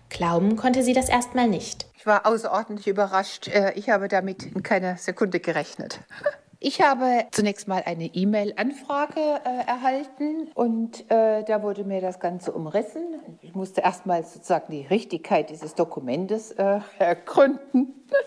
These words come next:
Speaker 2: und, äh, habe mich dann sehr gefreut.
Speaker 1: Almendinger steht für ein modernes Familien- und Frauenbild, setzt sich seit Jahren dafür ein, dass Frauen und Männer in der Arbeitswelt gleichberechtigt sind.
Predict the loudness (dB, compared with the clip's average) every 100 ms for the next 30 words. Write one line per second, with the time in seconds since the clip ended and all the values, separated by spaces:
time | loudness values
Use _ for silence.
0 | -6 -20 -6 -4 -4 -6 -6 -6 -8 2
1 | 2 2 -2 -8 -4 -2 4 4 4 0
2 | -4 -2 0 2 2 0 -6 -6 -6 -8
3 | 4 8 8 8 6 4 2 0 -2 0
4 | 2 4 4 4 4 0 2 2 2 2
5 | 0 -2 -2 0 0 -2 -2 -2 -4 -8
6 | _ 0 0 2 0 0 -2 2 4 6
7 | 6 4 2 -2 0 2 2 0 -2 2
8 | 2 4 0 0 2 2 2 2 2 2
9 | -2 -2 -2 -2 0 0 0 -6 -8 -8
10 | -14 -10 -8 -8 -10